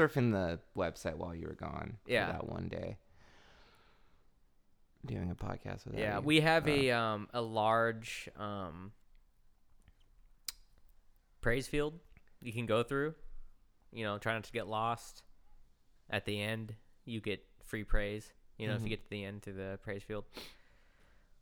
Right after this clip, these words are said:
Speaker 2: Um, it's a praising.
Speaker 1: There's, yeah, there's some nice praises.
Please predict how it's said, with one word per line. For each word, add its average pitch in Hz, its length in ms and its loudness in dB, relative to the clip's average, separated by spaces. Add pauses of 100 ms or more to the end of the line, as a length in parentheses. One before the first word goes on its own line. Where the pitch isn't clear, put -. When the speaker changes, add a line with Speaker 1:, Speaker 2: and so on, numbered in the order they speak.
(160)
Speaker 2:
Um, 95 580 -8 (200)
it's - 100 -18
a - 40 -18
praising. 101 440 -4 (840)
Speaker 1:
There's, 110 260 -4
yeah, 92 260 -4
there's 85 180 -6
some 113 140 -6
nice 92 220 -2
praises. 98 560 -4